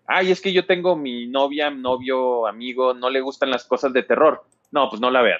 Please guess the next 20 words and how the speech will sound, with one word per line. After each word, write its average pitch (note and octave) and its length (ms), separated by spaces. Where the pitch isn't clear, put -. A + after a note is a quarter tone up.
francamente. A2 540
No A#2 100
es C3+ 120
como C#3+ 280
que A2 100
de G2+ 120
terror A2+ 340
de A2+ 300
fantasmas A#2 580
ni G#2+ 100
nada, A#2 360
pero, F2+ 280
pues - 160
sí G#2+ 160
es, A2+ 160
este, E2+ 720
sí - 100
está A#2+ 220
bien A#2+ 180
ojete. - 380